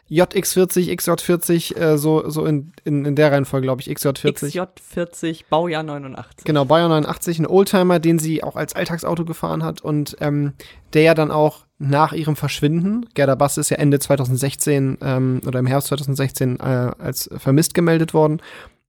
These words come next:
Speaker 1: ja, in Ostfriesland oft gesehen worden, in Hamburg gesehen worden und, äh, da hatten sich ja viele, also das scheint ja irgendwie das Erkennungsmerkmal gewesen zu sein, wo sich alle so gefragt hatten, wieso macht denn, was macht denn der Basse Jaguar schon wieder hier? So.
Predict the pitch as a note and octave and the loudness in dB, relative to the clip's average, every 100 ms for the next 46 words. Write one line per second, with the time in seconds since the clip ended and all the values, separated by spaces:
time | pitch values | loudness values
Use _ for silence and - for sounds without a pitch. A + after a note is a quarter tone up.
0 | - - C#3+ C3+ D#3+ D3 - F3 F3 D#3+ | -10 0 0 2 0 -2 0 0 2 -2
1 | - F3 D#3+ F3 D#3+ E3 C#3 A2+ D#3+ E3 | 0 0 4 2 2 0 0 0 0 0
2 | D#3+ D#3 D#3 D3+ D3 D3 - - - - | -2 0 0 2 2 0 -6 -16 -20 -4
3 | C#3 C3 C3+ C3+ C#3 C#3+ C#3 C#3 C3+ D3 | 0 0 0 0 0 0 -2 0 0 2
4 | C#3 D3+ C#3+ D3 D3+ - D#3 D3+ D3+ D3 | 2 2 -2 -4 -4 0 2 4 2 2
5 | C#3 C#3 - - - - - - E3+ D3+ | 2 0 -4 -10 -20 -12 -4 2 4 4
6 | C#3+ C#3 D3 C#3 C3+ C#3 C3+ C3 C3 C#3 | 2 2 2 2 2 0 -2 -4 -2 0
7 | C3+ C3+ C3+ - D3 C#3+ C3+ - - _ | 0 -2 -4 0 4 4 2 -12 -20 _
8 | C#3+ C#3+ C3+ C#3+ B2+ C3 C3+ C3+ C3 - | -4 -2 2 2 2 2 2 2 0 0
9 | C#3 B2+ C#3+ - C3+ B2+ D3 D3 B2+ B2+ | -2 0 -2 0 0 2 2 2 2 2
10 | A#2+ A#2+ - A#2+ A#2 - - - - - | 0 -2 -4 -6 -8 -10 -14 -14 -10 -10